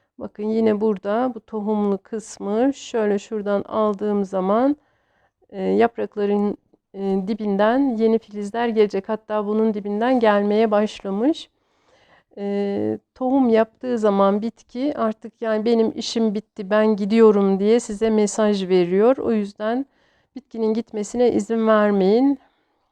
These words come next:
Yaşamasını istediğiniz bitkilerinizin,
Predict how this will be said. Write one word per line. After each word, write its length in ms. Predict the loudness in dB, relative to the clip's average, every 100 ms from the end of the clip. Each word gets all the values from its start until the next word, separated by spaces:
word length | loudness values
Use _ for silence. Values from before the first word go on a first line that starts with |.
| _
Yaşamasını 640 | -6 -2 0 -2 -2 0
istediğiniz 720 | 0 0 -6 -4 0 0 -2
bitkilerinizin, 920 | -8 -12 -6 0 2 2 0 0 -2